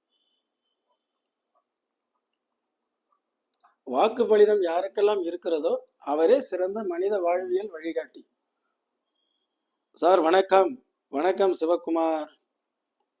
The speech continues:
கலையரசன், வணக்கம் ஐயா, எனது பெயர் கே கலையரசன். சரி, date of ti-, time கொடுத்துட்டீங்க. மயிலாடுதுறை கழுத்தை நெரிக்கும் கடன் தொல்லையால் விரக்தியில் உள்ளேன்.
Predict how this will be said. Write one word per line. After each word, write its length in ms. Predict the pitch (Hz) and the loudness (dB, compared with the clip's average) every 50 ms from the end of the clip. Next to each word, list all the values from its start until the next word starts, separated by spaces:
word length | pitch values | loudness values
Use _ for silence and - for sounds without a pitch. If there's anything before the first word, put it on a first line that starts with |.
| _ _ _ _ _ _ - - _ _ _ - 165 | _ _ _ _ _ _ -20 -20 _ _ _ 0 4
கலையரசன், 640 | 196 240 254 254 233 202 185 - - 180 165 143 - - _ _ _ _ _ _ _ _ _ _ _ _ _ _ _ _ _ _ _ _ _ _ _ - 151 | 6 8 10 10 10 8 6 4 2 -2 -4 -6 -8 -14 _ _ _ _ _ _ _ _ _ _ _ _ _ _ _ _ _ _ _ _ _ _ _ -6 -2
வணக்கம் 280 | 170 208 226 233 202 | -2 0 0 0 2
ஐயா, 220 | 196 185 180 175 175 | 2 2 2 2 2
எனது 400 | 175 165 160 165 190 190 185 208 202 - - | 0 -2 -2 -6 -8 -4 -2 -4 -4 -2 -2
பெயர் 260 | 180 175 185 196 196 - _ - | -2 -2 -2 -2 -4 -8 _ -4
கே 120 | 175 180 214 208 208 - | -2 -2 -2 -2 -4 -4
கலையரசன். 640 | 160 160 175 175 170 156 147 139 - - 131 127 127 123 - - | -4 -2 0 0 0 -2 -4 -6 -10 -12 -14 -16 -16 -16 -14 -10
சரி, 240 | 147 139 139 135 139 139 139 139 - _ _ _ _ _ _ _ _ _ _ _ _ _ _ _ _ _ - | -8 -6 -6 -6 -6 -6 -8 -12 -16 _ _ _ _ _ _ _ _ _ _ _ _ _ _ _ _ _ -4
date 280 | - 160 185 202 196 214 208 | 0 2 2 2 4 4 2
of 80 | 202 185 - 170 | 2 2 -2 -2
ti-, 400 | 165 165 160 156 156 151 151 - - | 0 0 0 -2 -4 -8 -8 -8 -8
time 180 | 160 175 196 - | -8 -6 -6 -8
கொடுத்துட்டீங்க. 480 | 156 151 151 160 160 - 147 139 135 131 127 131 | -8 -10 -10 -10 -12 -12 -10 -10 -10 -10 -8 -4
மயிலாடுதுறை 640 | 147 180 214 220 214 208 202 190 165 160 147 143 139 143 - _ _ _ _ _ _ _ _ _ - | 0 2 6 6 8 6 6 4 0 -6 -8 -12 -14 -20 -20 _ _ _ _ _ _ _ _ _ 0
கழுத்தை 380 | 180 214 254 247 254 247 226 190 | 2 2 2 4 4 4 4 4
நெரிக்கும் 640 | 170 165 180 202 233 269 247 - - 277 254 - | 4 4 4 4 4 2 -2 -6 -6 -6 -6 -6
கடன் 420 | - 156 151 143 156 151 - - _ _ _ _ _ _ _ _ _ _ - | -6 -6 -6 -6 -6 -8 -12 -18 _ _ _ _ _ _ _ _ _ _ 0
தொல்லையால் 480 | 170 180 185 180 170 165 185 202 294 | 2 4 4 4 4 4 2 2 0
விரக்தியில் 540 | 143 175 214 262 254 - - 262 233 220 202 | 0 0 0 0 0 -2 -4 -2 0 0 0
உள்ளேன். 340 | 175 151 151 147 143 135 _ | 0 -2 -2 -6 -6 -8 _